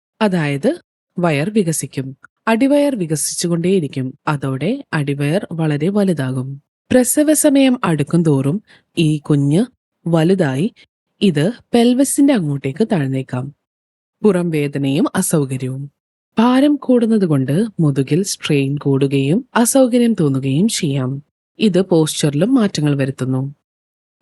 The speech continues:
വീക്കം. ഫ്ലൂയിഡ് റീറ്റൻഷൻ കാരണം കാലുകളിൽ, പാദങ്ങളിൽ, കൈകളിൽ എഡിമ, അതായത് വീക്കം കണ്ടുവരുന്നു. ഇത് നിങ്ങളുടെ ശരീരത്തിൽ വ്യക്തമായി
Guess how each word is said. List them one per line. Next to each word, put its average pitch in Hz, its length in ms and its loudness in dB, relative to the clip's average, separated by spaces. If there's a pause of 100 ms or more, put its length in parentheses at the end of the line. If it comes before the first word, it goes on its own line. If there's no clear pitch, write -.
വീക്കം. 151 600 0 (540)
ഫ്ലൂയിഡ് 330 520 4
റീറ്റൻഷൻ 214 600 2
കാരണം 135 520 -2 (140)
കാലുകളിൽ, 147 720 0
പാദങ്ങളിൽ, 202 720 2 (140)
കൈകളിൽ 156 680 0
എഡിമ, 151 600 0
അതായത് 196 400 2
വീക്കം 139 500 -4 (140)
കണ്ടുവരുന്നു. 139 640 -2 (760)
ഇത് 185 400 2
നിങ്ങളുടെ 220 420 2
ശരീരത്തിൽ 214 680 0
വ്യക്തമായി 190 720 -2